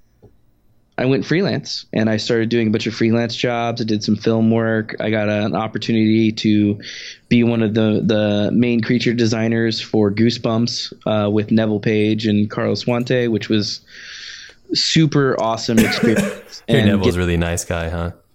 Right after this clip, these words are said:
Speaker 1: Neville's the best. Uh,
Speaker 2: Yeah.
Speaker 1: I, I wish I could work with him more.
Speaker 2: Yeah.
Speaker 1: Um, he inspires me. You know, he's, he's,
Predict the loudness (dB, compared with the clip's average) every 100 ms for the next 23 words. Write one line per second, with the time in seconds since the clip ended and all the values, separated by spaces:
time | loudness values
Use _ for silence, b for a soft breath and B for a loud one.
0 | _ 0 2 0 -2 -2 -2 -2 -6 -6
1 | -2 0 0 0 -2 0 -2 -4 -6 -4
2 | -2 0 0 -2 -2 -4 -2 -2 -2 0
3 | 2 4 4 0 -4 _ -8 0 2 2
4 | 0 -2 -6 _ _ _ _ _ _ 2
5 | 2 0 -2 -2 0 0 -2 -2 0 2
6 | 2 2 4 2 0 0 0 0 -4